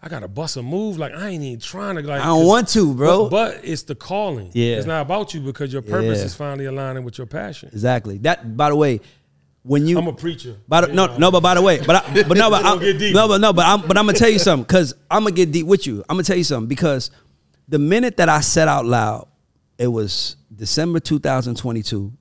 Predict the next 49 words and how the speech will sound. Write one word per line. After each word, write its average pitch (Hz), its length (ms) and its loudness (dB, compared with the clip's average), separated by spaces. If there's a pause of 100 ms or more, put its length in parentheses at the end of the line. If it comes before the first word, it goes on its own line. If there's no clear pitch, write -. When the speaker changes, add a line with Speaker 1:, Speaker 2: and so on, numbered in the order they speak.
Speaker 2:
I - 60 -10
said 120 200 -4
out 107 140 -6
loud, 101 360 -6 (420)
and 113 100 -4
I'm 131 80 0
frustrated 117 500 -2
with 107 80 0
myself. 95 460 -6
Like, 92 320 -12
I 110 60 -6
don't 120 160 -4
know. 107 120 -10
I, 117 120 -6
I 123 40 -2 (140)
don't 143 140 0
even 107 140 -2
talk 120 200 -6
about 104 180 -8
this. 104 140 -12
And 113 80 -8
I'm 120 80 -6
like, 101 180 -8 (300)
"Ray, 123 140 -2
what 135 140 -4
do 175 40 -6
you 170 80 -6
wanna 131 200 -6
do? 90 220 -10 (160)
Like, 107 140 -6
do 123 60 -8
Speaker 1:
Yeah. 107 60 -6
Speaker 2:
you 110 60 -2
wanna 165 220 -4
go 175 80 -4
work 160 220 -4
for 143 100 -8
a 139 60 -4
label? 143 280 -2
Do 117 120 -8
you, 110 80 -8 (180)
like, 120 100 -4
what 220 120 2
the 196 80 -4
fuck 165 340 -6
do 127 80 -6
you 131 120 0
want?" 131 240 -6 (460)
And 131 200 -6